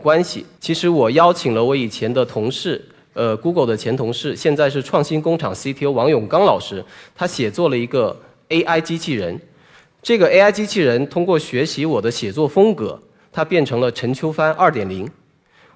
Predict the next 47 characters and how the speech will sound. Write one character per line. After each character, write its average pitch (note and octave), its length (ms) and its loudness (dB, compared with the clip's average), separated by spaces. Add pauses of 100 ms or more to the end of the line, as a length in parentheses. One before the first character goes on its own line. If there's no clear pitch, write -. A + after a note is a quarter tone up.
(360)
我 C#3 300 4
只 C#3+ 160 -4
要 C3+ 140 4
输 F#3 180 -4
入 F3+ 160 2
一 C#3+ 80 2
个 D#3 80 2
关 E3+ 220 4
键 E3 180 4
词， A2+ 380 -6
它 - 100 -8
就 C#3+ 140 -2
可 C#3 160 -4
以 C3 60 -2
给， C3 180 0 (220)
给 C3 100 -2
我 C#3 100 2
吐 C3+ 240 -6
出 C#3+ 220 -6
一 C#3+ 100 -2
堆 C3+ 400 -2 (220)
貌 G3 260 6
似 D#3+ 220 -2
我 B2+ 180 2
写 - 280 -6
的 G#2 140 -2
那 C3 120 2
种 F#2+ 140 -4
风 F3 320 2
格 G2+ 180 -6
的 G2+ 180 -4 (520)
文 C3 240 2
学 B2+ 200 0
作 A2 200 -4
品。 - 200 -12 (440)
所 - 140 2
以 A3 60 12
我 G#3+ 80 10
把 D3+ 180 4
机 G#3 240 -4
器 A#3 360 -4 (180)
写 - 260 -2
的 A#2+ 140 0
东 C#3+ 180 2
西 C#3+ 160 -4
跟 D3 280 2
我， A2+ 340 -4